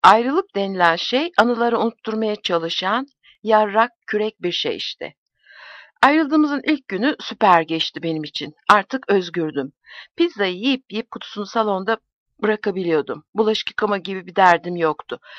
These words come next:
Sabah uyandığımda yatak toplamadım. Dilediğim kadar yemek yiyebiliyordum. Akşam kızlarla dışarı çıktığımda süper eğlendim. Artık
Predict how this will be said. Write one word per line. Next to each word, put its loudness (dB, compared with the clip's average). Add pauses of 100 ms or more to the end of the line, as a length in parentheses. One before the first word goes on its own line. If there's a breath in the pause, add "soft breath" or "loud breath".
(140 loud breath)
Sabah 0
uyandığımda -2
yatak -4
toplamadım. -4
Dilediğim -2
kadar 0
yemek -8
yiyebiliyordum. -8 (640 loud breath)
Akşam 2
kızlarla 0
dışarı -4
çıktığımda -6
süper 0
eğlendim. -6 (400 loud breath)
Artık 2